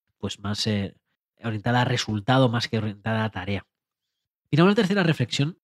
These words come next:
alineado a esto que quiero, que te acabo de contar, viene sobre el término proactividad y reactividad. No sé si, <laughs> no sé si existe la palabra reactividad, pero ¿es proactivo o reactivo? Porque como emprendedor te-, tenemos que ser nosotros los que empezamos las cosas,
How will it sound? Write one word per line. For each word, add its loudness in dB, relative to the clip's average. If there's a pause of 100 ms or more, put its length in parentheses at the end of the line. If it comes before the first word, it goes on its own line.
(140)
alineado 0
a 2
esto 0
que 0
quiero, 2
que -4
te -6
acabo 2
de 6
contar, -2 (480)
viene 4
sobre 4
el 2
término 2
proactividad 0 (560)
y -4 (140)
reactividad. -2 (380)
No -20
sé -12
si, -10 (100)
<laughs> -2
no -8
sé -10
si -12
existe -20
la -12
palabra -2
reactividad, -2
pero 0
¿es -2
proactivo 2
o 6
reactivo? -4 (720)
Porque 4 (100)
como 2
emprendedor 4
te-, -2
tenemos 0
que 0
ser 4
nosotros 4
los 4
que -4
empezamos -2
las -4
cosas, -10